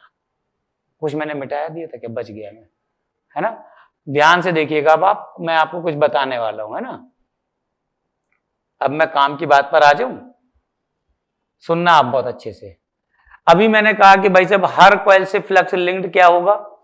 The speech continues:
सेम होगा। तो मैंने कहा वो फाई होगा, Secondary से फाई होगा, Primary के किसी एक coil से linked flux वो भी फाई होगा।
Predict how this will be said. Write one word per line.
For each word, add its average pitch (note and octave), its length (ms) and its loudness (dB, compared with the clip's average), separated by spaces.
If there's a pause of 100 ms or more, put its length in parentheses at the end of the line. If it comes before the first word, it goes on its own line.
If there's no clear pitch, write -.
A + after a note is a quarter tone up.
(180)
सेम F#3 560 0
होगा। E3+ 320 0 (300)
तो F#3+ 60 -4
मैंने F#3 260 -2
कहा G3 200 2
वो F3 220 0
फाई E3+ 360 4
होगा, D#3 440 -2 (420)
Secondary E3+ 580 -2
से F#3+ 120 -4
फाई F#3 320 4
होगा, F3+ 240 -6 (500)
Primary F#3+ 440 4
के G3 100 -4
किसी G3 320 -2
एक F#3+ 180 -4
coil F#3 180 4
से E3+ 100 -6
linked F#3 340 -4
flux F3+ 240 0
वो A2 160 -10
भी C3 140 -6
फाई F3 300 4
होगा। D#3+ 380 -2